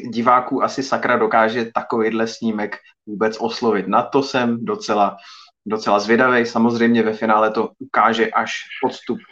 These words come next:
času. Eh, z chatu tady slyšíme, že je všechno v pořádku, že nás slyšíte a vidíte. Zdravíme Petra Machovce, Denise Faltýnka,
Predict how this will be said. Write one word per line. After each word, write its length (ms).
času. 420
Eh, 440
z 180
chatu 200
tady 200
slyšíme, 520
že 100
je 80
všechno 300
v 60
pořádku, 400
že 100
nás 160
slyšíte 320
a 80
vidíte. 380
Zdravíme 480
Petra 280
Machovce, 440
Denise 340
Faltýnka, 580